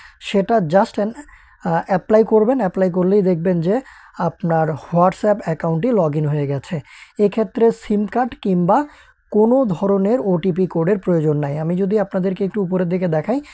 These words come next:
দেখুন কোনো ধরনের সিম কার্ড আমি কিন্তু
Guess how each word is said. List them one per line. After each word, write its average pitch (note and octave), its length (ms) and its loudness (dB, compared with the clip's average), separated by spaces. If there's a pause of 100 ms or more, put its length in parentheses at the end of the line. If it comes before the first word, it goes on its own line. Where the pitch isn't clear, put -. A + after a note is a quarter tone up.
(360)
দেখুন F3+ 260 0
কোনো G3+ 240 -2
ধরনের G3+ 300 -2
সিম F#3 280 0
কার্ড G#3+ 200 0
আমি E3+ 200 0
কিন্তু E3+ 380 -4